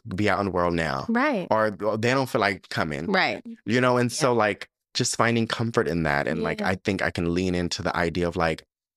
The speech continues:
Speaker 1: "Okay, these are taking a long time," or, "This should have been developed by then, and you should have developed, like, this embryo should have developed by day five. Why are you here till day seven?" But it's like, I'm,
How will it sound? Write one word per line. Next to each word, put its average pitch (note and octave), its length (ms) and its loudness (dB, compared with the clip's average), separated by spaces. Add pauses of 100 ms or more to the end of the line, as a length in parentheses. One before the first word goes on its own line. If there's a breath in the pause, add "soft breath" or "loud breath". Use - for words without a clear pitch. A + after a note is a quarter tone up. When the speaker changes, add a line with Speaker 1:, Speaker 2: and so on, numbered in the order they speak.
(300)
Speaker 1:
"Okay, G2+ 240 0
these G#2 260 0
are G#2+ 60 2
taking G#2 320 -2
a F#2+ 40 2
long F#2 260 0
time," E2 500 0
or, D#2 320 0
"This E2+ 320 -2
should - 200 -2
have E2+ 40 -8
been G2 160 0
developed F2+ 380 2
by F2 160 0
then, E2+ 360 -2
and D2+ 140 -4
you F2+ 80 -4
should G2+ 200 0
have F2 160 -4
developed, F2 300 -2
like, E2+ 260 0 (260 loud breath)
this G2+ 260 0
embryo F#2 300 0
should F2 180 -2
have E2+ 80 -2
developed E2+ 320 2
by D#2+ 140 0
day E2+ 280 -2
five. D#2+ 520 0 (320 loud breath)
Why F2 260 2
are F2+ 80 0
you F#2+ 140 -2
here G2+ 180 0
till G#2 180 -2
day F#2+ 220 0
seven?" F2 320 0
But E2+ 140 -4
it's - 140 -4
like, E2+ 240 -2
I'm, F2+ 220 -2